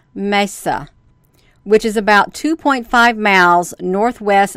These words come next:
of Dulce, New Mexico. Details about that base have came across by the way of two sources.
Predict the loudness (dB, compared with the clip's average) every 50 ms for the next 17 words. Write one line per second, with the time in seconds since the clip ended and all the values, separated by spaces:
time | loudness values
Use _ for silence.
0 | -6 -8 -8 -6 -4 -2 -2 0 -2 -2 -6 -8 -8 -6 -6 -4 -4 -2 -2 -2
1 | -4 -4 -8 -14 -16 -14 -12 -12 -10 -12 -12 -16 -20 -20 _ _ _ _ _ _
2 | _ _ _ _ _ _ _ _ _ -16 -8 -4 -2 -2 -2 0 0 2 2 2
3 | 0 0 0 2 2 2 2 2 2 2 2 2 2 0 0 0 0 0 -2 -4
4 | -6 -6 -6 -6 -6 -4 -4 -4 -4 -4 -6 -8 -12 _ _ _ _ _ _ _
5 | _ -4 -4 -4 -4 -2 0 2 2 2 2 0 -2 -2 0 0 0 0 -2 -2
6 | -2 -2 -4 -6 _ -12 -12 -12 -10 -10 -8 -6 -6 -6 -6 -8 -12 -16 -16 -16
7 | -18 -20 -20